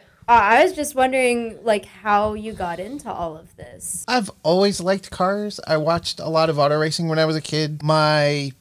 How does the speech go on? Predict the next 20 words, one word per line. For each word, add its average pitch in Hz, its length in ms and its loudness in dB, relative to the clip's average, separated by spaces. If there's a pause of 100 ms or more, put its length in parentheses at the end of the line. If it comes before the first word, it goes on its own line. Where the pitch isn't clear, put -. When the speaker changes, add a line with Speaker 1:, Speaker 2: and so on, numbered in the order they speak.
(140)
Speaker 2:
parents 185 720 -4 (260)
were 151 640 0
heavy 156 320 -2
into 147 160 0
road 135 240 2
rally. 175 360 2 (920)
So 127 400 -2
we 127 140 -4
spent 127 280 -2
a 120 40 -2
lot 127 580 0
of - 680 -6 (500)
weekend 135 500 -2
days 123 560 -2 (380)
in 135 80 -4
the 123 60 0
backseat 127 360 -2
of 120 100 -4
a 110 40 -6
car 120 540 0